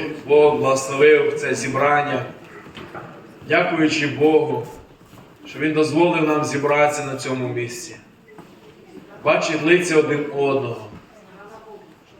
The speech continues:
Трошки так було вночі шумно, так, з вечора. Я, звісно, заснув, не почув до кінця, мені так доложили. Друзі,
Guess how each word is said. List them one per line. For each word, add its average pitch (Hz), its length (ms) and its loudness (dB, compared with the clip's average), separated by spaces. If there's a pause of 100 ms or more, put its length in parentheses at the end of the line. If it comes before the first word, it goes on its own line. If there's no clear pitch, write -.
(420)
Трошки 147 380 -2
так 131 260 -2
було 139 140 -4
вночі 135 680 -4
шумно, 156 420 2
так, - 460 -10 (120)
з 135 240 -14
вечора. 110 460 -4 (1700)
Я, 123 220 -12
звісно, 135 280 -10
заснув, 131 400 -10
не 127 120 -8
почув - 380 -6 (260)
до 107 60 -18
кінця, 107 340 -14
мені 110 160 -14
так 110 180 -12
доложили. 117 520 -6 (3250)
Друзі, 135 540 -2